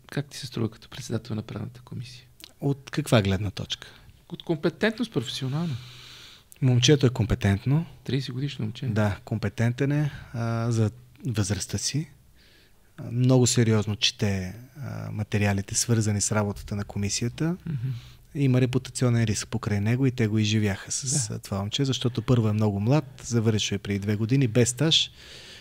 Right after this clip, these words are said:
Speaker 2: но те нямат и по-добър.
Speaker 1: Има ли нещо, Гешев, за тебе?
Speaker 2: Не.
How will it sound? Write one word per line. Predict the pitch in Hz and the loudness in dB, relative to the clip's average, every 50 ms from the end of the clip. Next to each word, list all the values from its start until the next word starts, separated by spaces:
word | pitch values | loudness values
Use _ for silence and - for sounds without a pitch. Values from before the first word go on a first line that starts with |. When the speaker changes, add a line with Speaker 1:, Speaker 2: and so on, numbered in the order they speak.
| - - | -6 2
Speaker 2:
но | 143 143 | 4 4
те | 131 139 131 123 | 6 8 8 8
нямат | 123 123 123 127 123 123 | 8 8 8 6 4 2
и | |
по-добър. | - 123 113 101 107 98 101 95 - - - - - - - | 0 0 2 2 2 0 -2 -4 -4 -8 -16 -18 -20 -6 0
Speaker 1:
Има | 135 160 196 | 2 4 4
ли | 208 202 | 6 4
нещо, | 190 175 - 151 | 4 4 2 0
Гешев, | 127 127 131 123 - 139 | 2 2 2 2 0 -2
за | 120 113 | -4 -4
тебе? | 117 - 135 151 180 165 - - _ _ _ _ _ _ _ - - _ _ _ _ _ _ _ _ _ _ _ _ _ - 131 | 0 0 0 0 0 -2 -4 -10 _ _ _ _ _ _ _ -20 -20 _ _ _ _ _ _ _ _ _ _ _ _ _ -10 -6
Speaker 2:
Не. | 135 135 135 143 143 135 110 95 - - | -6 -6 -6 -6 -4 -4 -4 -6 -6 -10